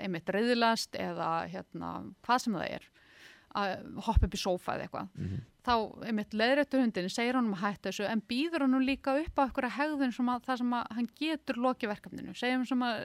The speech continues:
Speaker 1: sé að reiðlast einhverjum, þú segir nei og, þú veist, færð hann til þín og, hérna, segir sestu og hann sest og þú bara dugleg, þá getur þú hrósað honum
Speaker 2: Mm.
Speaker 1: jákvætt fyrir það, sko.
Speaker 2: Mhm,
Speaker 1: Þá ertu
Speaker 2: mhm.
Speaker 1: í raun og veru að bjóða honum upp á einhverja aðra hegðun í
Speaker 2: Í
Speaker 1: staðinn
Speaker 2: staðinn.
Speaker 1: fyrir þessa óæskilega hegðun.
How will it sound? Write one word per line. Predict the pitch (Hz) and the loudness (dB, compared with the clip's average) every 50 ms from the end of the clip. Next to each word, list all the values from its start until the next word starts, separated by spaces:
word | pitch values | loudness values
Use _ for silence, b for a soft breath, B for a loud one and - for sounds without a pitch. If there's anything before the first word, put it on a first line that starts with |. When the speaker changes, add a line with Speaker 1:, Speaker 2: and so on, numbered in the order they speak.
| - - | -6 -6
Speaker 1:
sé | - - 240 | -4 -2 0
að | 226 220 | 0 0
reiðlast | 226 233 226 220 208 - 220 | 0 0 0 -2 -2 -4 -6
einhverjum, | 202 - 208 202 - | -6 -6 -6 -6 -6
þú | 214 | -6
segir | 220 208 202 | -4 -4 -2
nei | 196 208 233 269 302 311 - _ | -2 0 2 2 2 0 -2 _
og, | - 226 226 - - | -8 -8 -8 -8 -8
þú | - 233 | -8 -8
veist, | 214 - - - - | -8 -8 -10 -6 0
færð | 240 240 240 233 | 0 0 2 0
hann | 226 214 | -2 -2
til | - 285 302 | -2 -2 -2
þín | 294 294 294 277 - b b b b b b b b b b b | 0 2 0 0 0 b b b b b b b b b b b
og, | - 233 226 | -2 0 2
hérna, | 240 233 226 226 226 | 4 4 2 2 0
segir | 220 - 233 226 - | 0 0 -2 -2 0
sestu | - 294 285 - - - - - - _ _ - | 2 2 2 2 -2 -10 -12 -14 -16 _ _ -4
og | 220 208 | 0 2
hann | 247 254 | 2 2
sest | - - 185 143 170 - - 247 | 2 2 -2 -2 -4 -4 -8 -6
og | 233 | -2
þú | 220 | -2
bara | 277 247 - - | -2 -2 -2 -2
dugleg, | 370 392 392 370 294 190 185 | 0 2 2 4 2 2 2
þá | - 247 - | 0 -4 -4
getur | 254 - 254 233 | -4 -4 -4 -4
þú | - - | -2 0
hrósað | 196 247 349 349 165 170 277 254 | 2 2 2 2 2 4 4 6
honum | 247 147 135 | 6 6 6
Speaker 2:
Mm. | 262 277 | 6 6
Speaker 1:
jákvætt | 285 294 294 170 - - - - - - | 6 6 6 4 2 -2 -4 -4 -2 0
fyrir | 262 240 226 - | 0 0 0 0
það, | - - 233 165 - - | 2 4 4 4 2 0
sko. | - - - - 50 - - | -6 -10 -12 -14 -16 -12 -8
Speaker 2:
Mhm, | - 117 113 113 107 101 101 98 120 - | -4 -2 0 0 0 0 -2 -2 0 2
Speaker 1:
Þá | 240 | 4
ertu | 240 247 196 185 | 4 4 4 2
Speaker 2:
mhm. | 262 | 2
Speaker 1:
í | 247 240 | 2 2
raun | 254 262 262 | 2 2 2
og | 247 226 | 2 0
veru | 220 | -2
að | - _ - | -2 _ -2
bjóða | 247 247 294 349 349 330 302 | 0 2 2 2 2 2 2
honum | 277 262 277 302 | 4 4 4 2
upp | - - | 2 2
á | 285 277 | 0 0
einhverja | 254 - 277 - - | 0 0 0 2 2
aðra | 311 339 349 330 302 285 | 4 4 4 4 2 2
hegðun | 226 254 320 320 302 285 196 180 180 | 2 2 2 2 2 0 0 -2 -2
í | 196 | -4
Speaker 2:
Í | 208 | 0
Speaker 1:
staðinn | - - - 294 302 | 2 4 8 10 10
Speaker 2:
staðinn. | 302 - - - | 10 10 10 6
Speaker 1:
fyrir | - 233 220 226 220 | 4 2 0 0 -2
þessa | 214 - 220 220 | -2 -2 -2 -2
óæskilega | 214 196 185 - - - - 180 180 | -2 -2 -4 -6 -8 -12 -10 -8 -6
hegðun. | 135 - 110 117 | -6 -6 -6 -8